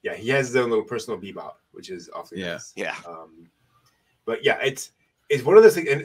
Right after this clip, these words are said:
Speaker 1: we both saying, "I can't believe this isn't a video game." Like, this
Speaker 2: Right.
Speaker 1: just really
Speaker 2: Yes.
Speaker 1: feels like some,
Speaker 3: Yeah, I
Speaker 1: some
Speaker 3: was
Speaker 1: video game
Speaker 3: shocked it
Speaker 1: adaptation.
Speaker 3: wasn't. <laughs>
Speaker 1: Yeah,
Speaker 2: Yeah.
Speaker 1: yeah. <laughs>
Speaker 3: Because like
Speaker 2: Yeah.
Speaker 3: I said, when I said when we were watching it, it's like, it felt a lot like Grand Blue Fantasy, which Grand Blue
Speaker 1: Mm-hmm.
Speaker 3: Fantasy, I believe, is a video game franchise.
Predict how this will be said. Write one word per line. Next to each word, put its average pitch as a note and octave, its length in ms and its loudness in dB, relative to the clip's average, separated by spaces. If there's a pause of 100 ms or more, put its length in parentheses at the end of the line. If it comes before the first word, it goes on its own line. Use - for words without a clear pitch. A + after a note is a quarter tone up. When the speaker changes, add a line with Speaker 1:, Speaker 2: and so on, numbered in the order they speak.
Speaker 1:
we D3+ 80 0
both E3 240 0
saying, A#2+ 300 2 (600)
"I D#3 120 0
can't F#3 260 2
believe D#3 240 -4
this C3+ 120 -2
isn't B2+ 160 -4
a A2 40 0
video G2+ 240 -2
game." - 240 -14 (640)
Like, G#2+ 140 -8
this C3 100 0
Speaker 2:
Right. G#2 220 2
Speaker 1:
just C#3+ 200 -12
really E3 280 0
Speaker 2:
Yes. - 240 -4
Speaker 1:
feels C3+ 360 0
like A#2 260 -6
some, B2 240 -6
Speaker 3:
Yeah, D#3 140 2
I F3+ 80 8
Speaker 1:
some C#4 80 2
Speaker 3:
was - 140 -2
Speaker 1:
video - 80 0
game - 60 0
Speaker 3:
shocked E3+ 300 0
it - 160 -8
Speaker 1:
adaptation. - 20 -16
Speaker 3:
wasn't. C#3+ 640 0
<laughs> - 20 -
Speaker 1:
Yeah, - 260 2
Speaker 2:
Yeah. - 40 -6 (100)
Speaker 1:
yeah. G2 240 0 (100)
<laughs> - 480 -8
Speaker 3:
Because D4+ 200 -2
like - 100 0
Speaker 2:
Yeah. G3+ 60 6
Speaker 3:
I C4 40 4
said, - 240 0
when D#3 280 0
I D3+ 120 2
said C#3 160 -2
when B2+ 100 -10
we A#2 60 -6
were A2+ 100 -4
watching G#2 340 -2
it, F#2+ 40 -12
it's F#2+ 100 -12
like, G#2+ 120 -8
it B2+ 100 -6
felt A#3+ 280 -2
a D3 80 -2
lot G#2 300 -4
like B2 140 -8
Grand G#2 400 -10
Blue G#2+ 300 -14
Fantasy, G2 580 -12
which F#2 180 -14
Grand A#2+ 240 -6
Blue A2+ 100 -8
Speaker 1:
Mm-hmm. D#3 100 -4
Speaker 3:
Fantasy, F#3 300 -4
I - 20 -6
believe, F#2+ 380 -12
is A2+ 260 -6
a A2+ 80 -2
video G#2+ 320 -10
game F#2+ 200 -12
franchise. D#2+ 640 -8